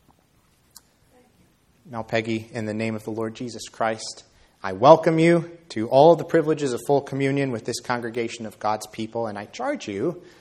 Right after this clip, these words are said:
to continue steadfastly in the confession that you have made, humbly relying on the grace of God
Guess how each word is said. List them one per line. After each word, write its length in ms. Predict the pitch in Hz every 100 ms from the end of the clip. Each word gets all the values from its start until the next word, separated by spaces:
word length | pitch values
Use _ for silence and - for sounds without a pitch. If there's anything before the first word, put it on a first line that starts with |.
| _ -
to 160 | 156
continue 480 | - 143 - 196 170
steadfastly 960 | - - 185 - 175 185 180 - 160 147
in 80 |
the 80 | 135
confession 540 | - 131 - 151 - 139
that 100 | 139
you 140 | 131
have 160 | 120 113
made, 340 | 113 107 107 _ - _ _ _ _ _ -
humbly 360 | 147 151 175
relying 640 | 170 165 135 127 120 123 123 -
on 240 | 107 104 - -
the 80 | 107
grace 320 | 127 131 -
of 120 | 147
God 400 | 113 104 104 110